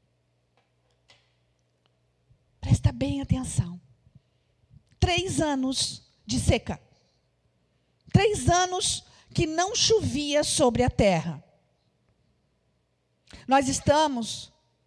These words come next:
há quinze dias, dezoito dias em quarentena.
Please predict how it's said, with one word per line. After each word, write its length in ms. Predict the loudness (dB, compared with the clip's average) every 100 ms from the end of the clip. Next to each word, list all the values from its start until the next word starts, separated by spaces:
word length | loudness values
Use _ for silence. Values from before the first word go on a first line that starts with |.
| _ _ _ _ _ _ _ _ _ _ _ _ _ _ _
há 400 | -10 -8 -8 -10 -14 _
quinze 480 | -8 -6 -4 -4 -4
dias, 760 | -4 -6 -6 -8 -10 -14 -18 _ _ _ _ _
dezoito 600 | -14 -6 2 2 2 0
dias 720 | -4 -4 -4 -6 -8 -12 -18 -20 _ _ _ _ _ -6
em 120 | -2
quarentena. 800 | -2 -2 0 2 2 0 -10